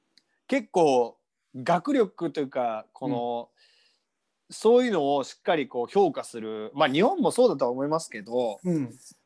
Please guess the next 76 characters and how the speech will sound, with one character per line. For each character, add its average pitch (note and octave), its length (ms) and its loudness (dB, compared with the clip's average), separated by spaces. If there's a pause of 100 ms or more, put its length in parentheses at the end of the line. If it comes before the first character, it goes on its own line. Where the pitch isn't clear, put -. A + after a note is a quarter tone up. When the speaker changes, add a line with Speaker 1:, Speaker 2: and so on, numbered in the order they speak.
(140)
Speaker 1:
ま A3+ 120 4
あ、 D3+ 80 2
学 C#3 260 2
校 F3+ 220 2
や F3 80 4
っ E3 100 -6
ぱ F3+ 100 4
り C#3+ 100 0
そ A#2 140 -10
の、 G#2 260 -14 (100)
ね、 F3 200 -4
東 D3+ 200 4
大 C#3+ 180 4
卒 - 320 -8
と A2 100 -18
か、 G2 240 -10 (220)
Speaker 2:
は E3 180 4
い C#3+ 40 6
は C#3 120 0
い - 20 0
は - 20 -2
い。 - 40 0
Speaker 1:
あ G3 60 2
る E3+ 60 0
じ C#3+ 40 -2
ゃ B2 40 -4
な - 40 -10
い - 40 -18
で - 40 -20
す - 80 -20
か。 - 160 -16
Speaker 2:
う G3 80 0
ん。 F#3+ 40 12
Speaker 1:
や F3+ 60 12
っ D#3 40 8
ぱ B2+ 60 4
そ A3 220 6
う A3 40 8
い - 20 8
う G#3 40 6
の E3+ 100 2
も C#3 80 -4
結 E3 220 -2
構 C3+ 160 -4
仕 D3+ 160 -10
事 E3 260 -4
に D#3+ 80 -8
就 E3 180 -6
職 D3+ 180 -8
す D#3+ 120 -6
る D#3+ 60 -6
っ - 20 -12
て C3+ 100 -16
な A2+ 100 -8
っ G#2+ 40 -14
た A2+ 80 -6
時 G#2 160 -8
に G2 80 -4
結 C3 160 2
構 G#2+ 100 -4
ベ C3+ 220 6
ー C3+ 40 4
ス C3+ 140 -4
に C#3+ 60 0
な C3+ 100 4
る B2+ 120 2
ら B2 120 0
し - 80 -14
く G2+ 100 -14
て。 G2+ 300 -8 (200)
Speaker 2:
う F3 80 2
ん E3+ 40 6
う D#3+ 40 4
ん C#3 40 0
う C3 340 -4
ん。 A#2+ 160 -6